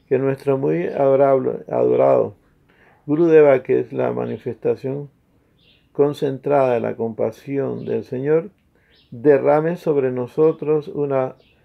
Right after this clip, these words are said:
abundante lluvia de misericordia que nos faculte para satisfacer cada vez más los deseos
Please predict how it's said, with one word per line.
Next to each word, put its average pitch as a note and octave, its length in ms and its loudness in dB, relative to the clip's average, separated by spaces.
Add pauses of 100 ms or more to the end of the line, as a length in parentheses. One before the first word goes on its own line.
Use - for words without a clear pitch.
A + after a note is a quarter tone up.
(280)
abundante C#3 960 -2
lluvia C3 540 -2
de A#2+ 160 -6
misericordia C#3 1120 -2 (500)
que C3+ 180 -2
nos B2+ 260 -4 (840)
faculte C#3+ 840 -2 (420)
para B2 280 4
satisfacer B2 760 -8
cada A#2+ 240 0
vez A#2+ 240 -2
más C3 540 -6 (340)
los A2 180 -6
deseos B2 720 -2